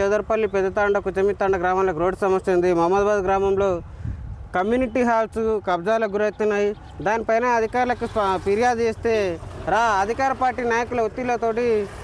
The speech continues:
ప్రభుత్వ అధికారులను బెదిరింపులకు గురి చేస్తున్నారు. ఇలా అనేక కార్యక్రమాలు ఉన్నాయి. మరియు ధరణి సమస్యలు, ధరణి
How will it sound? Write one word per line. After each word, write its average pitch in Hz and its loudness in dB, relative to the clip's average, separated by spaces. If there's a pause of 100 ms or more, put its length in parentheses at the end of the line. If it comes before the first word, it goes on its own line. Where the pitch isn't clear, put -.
(220)
ప్రభుత్వ 214 0
అధికారులను 220 2
బెదిరింపులకు 208 0
గురి 202 0
చేస్తున్నారు. 202 0 (180)
ఇలా 226 2
అనేక 247 0
కార్యక్రమాలు 240 0
ఉన్నాయి. 190 0
మరియు 214 0 (280)
ధరణి 247 0
సమస్యలు, 214 -2
ధరణి 233 0